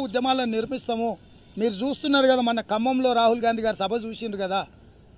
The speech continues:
ఆర్టీసీ బస్సులు ఇవ్వలే, ప్రైవేట్ బస్సుల పేపర్లు గుంజుకున్నారు, డ్రైవర్లను తీసుకొని పోలీస్ స్టేషన్లో కూర్చోబెట్టారు, మా నాయకులను నిర్బంధించిండ్రు, ఎక్కడికక్కడ అడ్డుగోరలు పెట్టారు.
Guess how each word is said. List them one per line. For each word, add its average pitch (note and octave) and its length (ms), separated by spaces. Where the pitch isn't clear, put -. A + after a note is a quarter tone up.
ఆర్టీసీ B3+ 560
బస్సులు C4+ 340
ఇవ్వలే, B3+ 240
ప్రైవేట్ B3+ 480
బస్సుల C4+ 300
పేపర్లు C4+ 420
గుంజుకున్నారు, B3+ 480
డ్రైవర్లను C4+ 580
తీసుకొని C4+ 300
పోలీస్ C#4+ 220
స్టేషన్లో C#4 360
కూర్చోబెట్టారు, A#3 460
మా A3+ 80
నాయకులను C4 500
నిర్బంధించిండ్రు, B3 760
ఎక్కడికక్కడ B3 640
అడ్డుగోరలు G#3+ 500
పెట్టారు. F#3+ 300